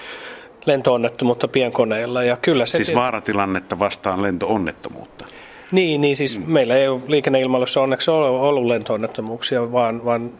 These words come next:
Speaker 1: lentoonnettomuudet on ollut näitä pien- ja harrastaja- ja yleisilmailutasolla.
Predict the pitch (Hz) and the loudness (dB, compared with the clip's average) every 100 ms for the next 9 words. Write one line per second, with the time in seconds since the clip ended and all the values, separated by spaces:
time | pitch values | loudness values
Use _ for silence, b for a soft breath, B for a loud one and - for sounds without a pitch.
0 | - 147 123 127 123 - 131 147 156 143 | -6 -4 0 0 0 0 0 0 0 2
1 | 131 120 120 131 113 101 - B B B | 0 -2 -2 -2 -2 -4 -16 B B B
2 | B B B B B 135 139 127 - 139 | B B B B B 0 2 0 0 0
3 | 127 127 117 120 113 110 117 - - 113 | 2 2 2 2 2 0 0 -4 -4 -2
4 | 117 107 101 | -4 -6 -10